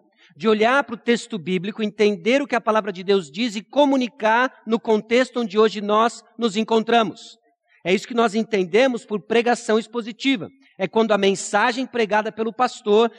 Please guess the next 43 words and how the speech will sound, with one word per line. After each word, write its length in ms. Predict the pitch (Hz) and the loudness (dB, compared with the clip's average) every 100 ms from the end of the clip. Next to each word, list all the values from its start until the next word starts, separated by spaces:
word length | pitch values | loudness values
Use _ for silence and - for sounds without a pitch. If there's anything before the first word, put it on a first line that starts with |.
| - | -10
está 340 | 208 - 233 | -10 -4 -2
de 140 | 233 220 | 0 -2
acordo 480 | 220 - 262 294 294 | -2 -2 0 0 0
com 100 | 254 | 0
a 80 | |
mensagem 720 | 247 233 226 - 185 185 240 254 _ _ _ | 2 2 0 0 0 2 -2 -4 _ _ _
carregada 680 | - 202 233 180 170 170 202 - - | -2 0 0 0 0 0 -2 -6 -10
no 140 | 240 | -10
texto 480 | - 180 160 - 220 | -4 -2 -2 -6 -12
bíblico. 640 | 170 247 196 185 - 120 - _ _ _ _ _ _ _ | -2 -2 2 -2 -2 -16 -18 _ _ _ _ _ _ _
Cabe 220 | 180 180 | -4 0
a 60 | 185 | 0
nós, 260 | 190 196 | 2 0
então, 240 | 165 - 185 | -2 -4 -2
pastores, 560 | 185 185 - 202 240 | 0 -2 0 0 2
debruçarmos 600 | 170 190 185 - 190 190 | -2 -4 -4 -2 -2 -2
sobre 200 | - 180 | -6 -4
a 40 | 175 | -2
palavra 360 | 180 175 170 | 0 0 -2
de 100 | 185 | -6
Deus, 600 | 202 208 240 254 - - - _ _ | -2 2 2 0 -8 -14 -18 _ _
usarmos 380 | 170 160 214 - | -4 -2 -2 -2
ferramentas 1040 | 214 190 190 190 220 220 214 175 - - _ _ | -4 0 0 2 2 2 -2 -2 -6 -20 _ _
de 120 | 131 | -6
acordo 340 | 180 185 202 185 | -4 -2 -2 -2
com 140 | 185 | -4
os 100 | 185 | -6
treinamentos 560 | - 190 180 185 202 - | -4 -2 0 2 0 -2
que 100 | 196 | -4
nós 220 | 170 175 | -2 0
recebemos, 720 | 196 190 226 202 226 240 - - _ | -2 -2 0 2 2 0 -6 -18 _
para 120 | 214 | -6
trazer 420 | 214 220 160 240 | 0 -2 0 -2
para 140 | 285 277 | -2 -6
os 80 | 202 | -6
irmãos 340 | 202 214 214 | -2 0 0
aquilo 300 | 214 - 226 | -4 -8 -12
que 100 | 233 | -12
o 40 | |
Senhor 340 | 202 214 214 233 | -10 -2 0 0
tem 280 | - 247 285 | 0 0 0
para 220 | 226 196 | 0 0
nós. 640 | 165 123 - - - - | 0 -4 -10 -20 -20 -20